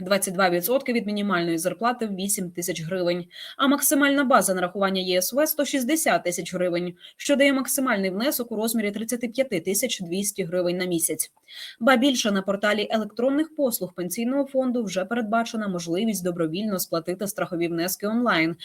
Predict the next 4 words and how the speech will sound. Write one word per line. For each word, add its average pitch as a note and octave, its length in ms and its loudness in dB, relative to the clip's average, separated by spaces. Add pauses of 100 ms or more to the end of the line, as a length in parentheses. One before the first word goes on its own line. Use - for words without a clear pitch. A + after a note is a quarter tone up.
(140)
із C#4 160 2
мінімальною G3+ 580 2
бюрократичною E3 720 -2
тяганиною. D#3+ 640 -2